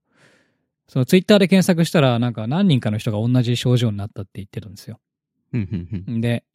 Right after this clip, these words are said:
Speaker 1: あの、Mac miniとかiMacだったら、エスエムシーリセッ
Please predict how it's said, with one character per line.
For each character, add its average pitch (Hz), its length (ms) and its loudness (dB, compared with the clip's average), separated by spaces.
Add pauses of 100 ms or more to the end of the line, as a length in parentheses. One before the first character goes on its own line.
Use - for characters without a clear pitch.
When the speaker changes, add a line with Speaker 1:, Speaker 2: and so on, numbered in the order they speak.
(120)
Speaker 1:
あ 110 160 -6
の、 98 520 -12 (720)
Mac 131 280 -4
mini 165 140 6
と 135 100 2
か 131 60 4
iMac 135 380 2
だ 120 80 -2
っ - 20 -4
た - 160 -2
ら、 180 220 2 (400)
エ 139 80 -6
ス 139 120 0
エ 135 40 4
ム 127 120 2
シ 123 160 0
ー - 20 0
リ 113 100 -2
セ 123 120 0
ッ 117 60 -8